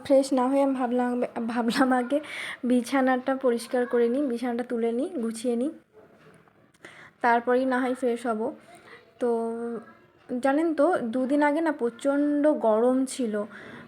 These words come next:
তো তখন আর বেডশিট লাগতো না ঢাকা নিতে, তো এমনি এমনি পড়ে থাকতো বিছানায়। এখন তিন চার দিন থেকে ঠিকমতো রোদটাও হয় না, বৃষ্টির পরিমাণটা বেশি, তাই একটু ঠান্ডা ঠান্ডা লাগে। আর এখানে না,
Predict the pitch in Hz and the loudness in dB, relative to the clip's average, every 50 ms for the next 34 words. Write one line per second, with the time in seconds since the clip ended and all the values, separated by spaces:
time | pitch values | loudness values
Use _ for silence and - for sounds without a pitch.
0 | - - - 254 247 240 240 240 240 240 240 240 - - - - _ _ _ - | -10 -4 0 2 4 4 4 2 2 0 -4 -6 -10 -12 -18 -20 _ _ _ -18
1 | - - - 294 285 330 320 320 311 294 285 277 277 277 - - 311 294 294 285 | -4 0 2 2 2 2 2 2 4 4 4 4 2 2 0 -2 -2 0 2 4
2 | 269 262 247 240 240 254 269 254 233 233 269 330 - - - 330 277 240 233 233 | 4 4 4 2 -2 -2 -2 0 0 0 -2 -4 -8 -14 -16 -12 -8 -6 -4 -4
3 | 220 233 254 247 247 247 240 - 240 240 - 294 285 294 302 320 339 349 370 370 | -4 -2 -2 -2 -2 -2 -2 -4 -6 -2 0 2 2 2 2 2 0 0 0 0
4 | 349 311 285 277 285 277 262 - 269 240 226 220 - 254 226 226 226 226 226 240 | 2 2 2 2 2 -2 -4 -4 -4 -4 -4 -4 -4 -4 -4 -2 -2 -2 -2 -4
5 | 240 - - 285 277 277 277 277 _ - 269 262 262 - 277 262 254 254 269 269 | -4 -4 -4 -2 -2 -2 -4 -6 _ -6 -4 -4 -2 0 0 0 0 0 -2 -2
6 | 269 277 269 269 269 269 277 254 254 254 254 254 269 254 240 233 226 220 226 - | 0 0 0 0 0 0 -2 -2 0 0 0 0 0 2 2 2 2 0 -2 -6
7 | - - - 269 269 269 269 254 247 240 226 220 226 - - - - - - - | -6 -2 0 2 2 2 2 2 2 2 0 -2 -4 -4 -8 -16 -20 -20 -20 -20
8 | - - - - - - 240 247 240 - - 269 262 277 269 269 269 269 269 269 | -20 -20 -20 -18 -10 -6 -6 -4 -4 -4 -6 -4 0 2 2 2 2 2 0 0
9 | 269 277 269 233 240 247 247 247 - - 247 254 294 - - - - - _ _ | 0 0 0 2 2 0 0 -2 -4 -6 -6 -6 -6 -8 -12 -20 -20 -20 _ _
10 | _ _ _ _ _ _ - 262 247 247 247 254 247 254 269 262 262 - 254 254 | _ _ _ _ _ _ -2 0 2 2 2 0 -2 -2 -6 -6 -6 -6 -4 -4
11 | 240 247 247 262 269 254 254 247 240 233 220 220 226 233 240 - - 240 240 247 | -2 -2 -2 -2 -2 0 0 0 0 0 0 -2 -2 -4 -4 -4 -2 0 0 0
12 | 247 240 - - 247 - 285 285 294 320 339 359 349 269 226 | 0 0 -2 -2 -4 -4 -2 -2 0 0 0 0 0 0 -2